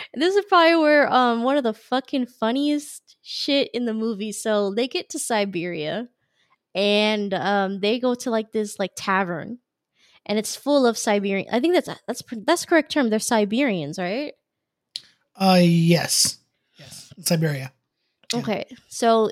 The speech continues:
Speaker 1: they get to, they get to Siberia, this, this tavern, they're Siberians, and Tails is actually, um, showing off his, his, um, his intellect.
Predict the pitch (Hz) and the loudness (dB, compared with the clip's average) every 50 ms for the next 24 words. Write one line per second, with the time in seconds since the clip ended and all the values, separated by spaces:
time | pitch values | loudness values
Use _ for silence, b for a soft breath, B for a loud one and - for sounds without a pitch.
0 | - - 226 226 220 254 285 285 - - - 302 294 294 294 294 294 294 285 - | -2 -2 -2 -2 0 -2 -4 -4 -6 -4 -2 0 0 2 2 0 0 -2 -4 -6
1 | - _ 233 240 262 269 - - - 285 269 - - - 262 262 247 214 214 202 | -6 _ -6 -4 -4 -6 -8 -6 -6 -6 -4 -4 -4 -4 -4 -4 -2 -2 -2 -2
2 | 196 190 190 - _ - 220 220 220 _ _ 247 240 226 - - - - 220 202 | -2 -2 -6 -8 _ -8 -8 -8 -8 _ _ -4 -4 -4 -4 -10 -6 -4 -2 -2
3 | 196 196 202 196 190 196 - - 220 220 208 196 170 165 165 165 190 190 226 247 | -2 -2 -4 -6 -6 -8 -6 -6 -6 -6 -6 -6 -8 -8 -8 -8 -8 -8 -8 -10
4 | - B B B B B B B _ 202 208 214 214 208 214 208 - - _ _ | -12 B B B B B B B _ -4 -2 0 0 0 -2 -4 -6 -12 _ _
5 | _ _ _ - - 233 233 285 320 311 285 247 262 254 - - 214 220 - 214 | _ _ _ -8 -4 0 2 4 4 6 6 6 4 2 0 -2 -2 -2 0 -2
6 | 214 220 - - - 220 214 196 - - - 208 202 196 202 - - - 208 220 | -2 -2 -4 -6 -6 -6 -6 -6 -8 -8 -4 -4 -4 -4 -4 -6 -4 -4 -2 -2
7 | 247 247 208 190 202 240 262 240 - - - 208 196 190 185 - - - 196 190 | -2 -4 -2 -2 0 -2 -2 -2 -6 -6 -4 -4 -4 -4 -6 -8 -6 -6 -6 -6
8 | - - - - - 190 180 180 175 - 208 208 208 196 - - 339 403 - 269 | -6 -10 -8 -6 -6 -6 -4 -6 -8 -10 -10 -10 -10 -4 -2 -2 -2 0 0 0
9 | 190 165 - - - _ | 0 0 -4 -8 -12 _